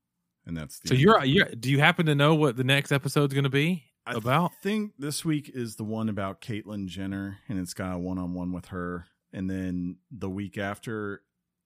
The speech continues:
Speaker 1: is apparently about these dudes from the mafia that also were in hockey, and I guess this mafia had, like,
Speaker 2: What?
Speaker 1: ownership of a team in New York. Yeah, some, I don't know. I have no idea. That's the one I'm the most out of the loop.
Speaker 2: What?
Speaker 1: Yeah, so.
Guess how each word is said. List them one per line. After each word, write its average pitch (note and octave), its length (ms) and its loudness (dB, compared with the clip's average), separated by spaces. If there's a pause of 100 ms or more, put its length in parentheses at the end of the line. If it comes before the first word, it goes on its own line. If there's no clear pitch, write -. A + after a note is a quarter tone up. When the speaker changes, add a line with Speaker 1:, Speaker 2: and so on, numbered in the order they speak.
(140)
Speaker 1:
is F2+ 340 -10
apparently F3+ 680 -6
about B2+ 320 0
these A#2+ 220 -2
dudes A2+ 280 -4
from A2+ 160 -2
the G2+ 60 0
mafia G#2+ 480 -2
that F#2+ 180 -6
also G#2 420 -6
were F#2 220 -4
in F2 120 -4
hockey, G2+ 580 -4
and E2 320 -2
I F#2 100 -10
guess G#2 180 -10
this F2+ 200 -12
mafia G#2 640 -6 (720)
had, G#2 260 -2
like, F3 280 4
Speaker 2:
What? - 60 -4
Speaker 1:
ownership C#3+ 640 6
of A#2+ 140 0
a G2 40 -4
team B2+ 360 2
in A2+ 80 2
New G#2+ 60 0
York. A#2 260 -2
Yeah, A2+ 200 0
some, D#3 300 -2
I B2 100 2
don't D#3 140 4
know. A#2+ 220 4
I A2 120 4
have C3+ 120 4
no A2 180 2
idea. G2 500 0
That's G#2 260 -4
the C3 60 -4
one G#2+ 200 -2
I'm F#2 260 -2 (120)
the G2 60 0
most F#2+ 400 0
out F2+ 140 -2
of D#2+ 60 -8
the E2+ 60 -8
loop. F2 220 -4
Speaker 2:
What? C#3+ 640 10
Speaker 1:
Yeah, G3+ 220 10
so. D#4 440 0